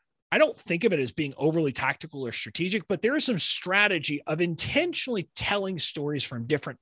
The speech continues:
parts of my life so that people can do it. But also, I am careful that I try not to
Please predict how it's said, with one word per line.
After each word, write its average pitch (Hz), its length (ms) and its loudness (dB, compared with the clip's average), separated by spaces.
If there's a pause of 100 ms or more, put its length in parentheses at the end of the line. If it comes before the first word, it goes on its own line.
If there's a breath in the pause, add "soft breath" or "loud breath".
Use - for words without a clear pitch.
parts - 560 -4 (100)
of 131 220 -2
my 127 200 -2
life 110 540 -4 (840 soft breath)
so - 480 6
that 180 220 2
people 165 280 -4
can 175 120 -4
do 262 120 2
it. - 100 -2 (180)
But 185 240 4
also, 185 640 4 (320)
I 190 80 0
am 294 240 0
careful 262 520 -2
that 170 120 -4
I 180 80 0
try 233 340 -6
not 254 340 -4
to 185 260 0